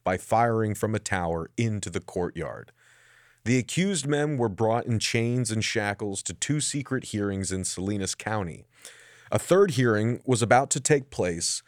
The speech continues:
when John Cluchet managed to smuggle a note to his mother.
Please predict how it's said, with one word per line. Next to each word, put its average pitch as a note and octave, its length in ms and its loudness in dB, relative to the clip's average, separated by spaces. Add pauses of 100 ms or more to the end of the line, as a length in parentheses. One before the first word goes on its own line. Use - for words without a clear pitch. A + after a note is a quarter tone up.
(140)
when G#2+ 180 2
John B2 300 2
Cluchet G2+ 640 0
managed B2+ 520 2
to A#2 80 -2
smuggle A2+ 480 0
a G2+ 40 2
note G#2 360 0
to A2 160 0
his G2+ 180 -2
mother. F2 420 -6